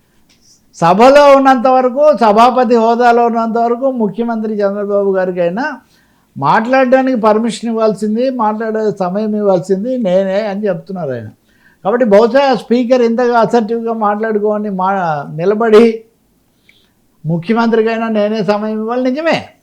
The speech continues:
పార్లమెంటరీ వ్యవస్థలో స్పీకర్, చైర్మన్ లాంటి వాళ్ళకి ఆ ఇది ఉంటుంది. ఇప్పుడు అమెరికా సెనేట్ ఆమె ఫెలోమి అనే రాజీనామా చేస్తారనేది, అది ఫెలోని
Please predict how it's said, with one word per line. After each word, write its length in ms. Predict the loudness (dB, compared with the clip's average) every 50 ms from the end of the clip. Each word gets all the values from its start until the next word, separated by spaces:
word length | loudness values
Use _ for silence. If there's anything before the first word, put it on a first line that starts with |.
| _ _ _ _ _ -12
పార్లమెంటరీ 600 | -10 -8 -6 -4 -4 -2 -2 -2 -2 -2 0 0
వ్యవస్థలో 840 | 2 2 2 0 -2 -4 -4 -4 -2 0 2 2 2 2 0 -2 -8 -14 _ _ _ _ _ _ _ _ _ _ _ _ _ _
స్పీకర్, 920 | -20 -12 _ 0 2 2 2 2 2 0 2 2 2 2 2 0 0 0 2
చైర్మన్ 560 | 2 2 2 0 0 -2 -2 -2 -2 -2 0
లాంటి 260 | 0 0 0 -2 -4
వాళ్ళకి 360 | -4 -4 -4 -4 -6 -4 -2
ఆ 80 | 0 2
ఇది 220 | 2 2 2 2 2
ఉంటుంది. 340 | 2 0 -2 -2 -2 -4
ఇప్పుడు 200 | -6 -4 -4 -4
అమెరికా 420 | -4 -4 -4 -4 -4 -2 0 0 2 2 2 0 0 -2 -2 -4 -6 -8 -12 _ _ _ _ _ _ _ _ 2
సెనేట్ 380 | 4 4 4 4 2 0 0 0
ఆమె 260 | -2 0 0 -2 -2
ఫెలోమి 600 | 0 0 2 2 2 2 2 0 -2 -2 -4 -2
అనే 280 | -4 -4 -4 -6 -6
రాజీనామా 520 | -4 -2 -2 -2 -2 -2 -4 -4 -4 -6 -6
చేస్తారనేది, 760 | -6 -4 -4 -4 -4 -4 -4 -6 -4 -4 -6 -6 -6 -4 -4
అది 160 | -4 -4 -6
ఫెలోని 520 | -6 -6 -4 -2 -2 -2 -2 -4 -8 -10